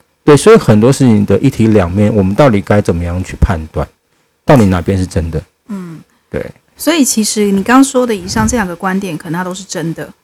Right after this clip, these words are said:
Speaker 2: 只是哪一个部分它有被拿出来明着说，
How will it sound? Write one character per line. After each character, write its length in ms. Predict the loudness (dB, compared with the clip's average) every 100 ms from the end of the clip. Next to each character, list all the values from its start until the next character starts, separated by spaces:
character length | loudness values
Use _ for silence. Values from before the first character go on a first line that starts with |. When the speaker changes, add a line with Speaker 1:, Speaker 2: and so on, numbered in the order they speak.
| _
Speaker 2:
只 100 | -6
是 140 | -2 0
哪 160 | 0
一 40 | -2
个 100 | -6
部 180 | -4 -4
分 200 | -2 -2
它 120 | -4
有 80 | -6
被 140 | -6
拿 200 | -6 -6
出 140 | -6 -6
来 100 | -6
明 200 | -6 -8
着 120 | -10
说， 380 | -10 -10 -10